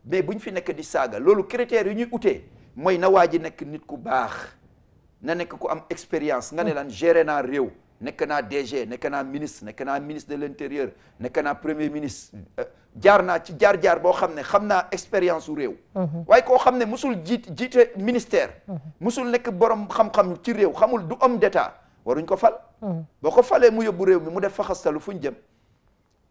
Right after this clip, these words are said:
Speaker 1: Moo tax l'islam critère am yooyu dañ ko war a respecter.
Speaker 2: Mhm.
Speaker 1: Xam nga, nga dem jël kenn, exemple bu ma la ciy jox mooy tey ñuy xëccoo dawal avion. Kii nekk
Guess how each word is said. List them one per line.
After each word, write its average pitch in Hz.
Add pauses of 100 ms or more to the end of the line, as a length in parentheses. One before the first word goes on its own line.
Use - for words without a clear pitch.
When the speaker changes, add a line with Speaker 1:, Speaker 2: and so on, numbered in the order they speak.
(160)
Speaker 1:
Moo 254
tax 254
l'islam 240
critère 247
am 202
yooyu 202
dañ 202
ko 254
war 254
a 254
respecter. 240
Speaker 2:
Mhm. 180 (140)
Speaker 1:
Xam 277
nga, 277
nga 254
dem 254
jël 226
kenn, 170
exemple 208
bu 185
ma 220
la 214
ciy 202
jox 165
mooy 196
tey 196
ñuy 226
xëccoo 185
dawal 160
avion. 117 (500)
Kii 262
nekk 226